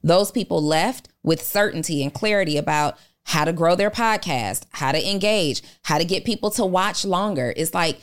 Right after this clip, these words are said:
these little details that you, who's teaching how to get people to watch your podcast longer, how to study these particular analytics. In fact,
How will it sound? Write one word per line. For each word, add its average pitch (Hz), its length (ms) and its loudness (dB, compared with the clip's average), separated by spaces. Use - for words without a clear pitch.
these 196 300 2
little 170 220 0
details 151 840 -2
that 156 180 2
you, 185 140 -4
who's 277 240 2
teaching 233 320 0
how 160 180 -2
to 185 60 0
get 190 220 -4
people 190 240 -4
to 185 120 -4
watch 170 380 -2
your 165 140 0
podcast 151 560 -2
longer, 131 400 -4
how 175 120 2
to 185 80 2
study 196 340 2
these 185 240 0
particular 160 480 -2
analytics. 147 680 -2
In 156 120 -2
fact, 196 480 -2